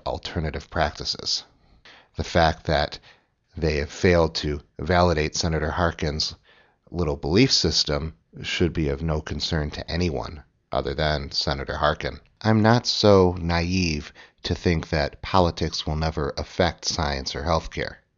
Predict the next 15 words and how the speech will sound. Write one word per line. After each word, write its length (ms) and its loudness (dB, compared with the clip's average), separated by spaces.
Anytime 800 2
science 400 0
is 140 -2
funded 340 0
by 300 -2
any 240 4
sort 240 -2
of 100 -4
outside 460 -2
source, 360 -2
be 200 -6
it 120 -6
a 140 -10
government 400 0
agency 640 -4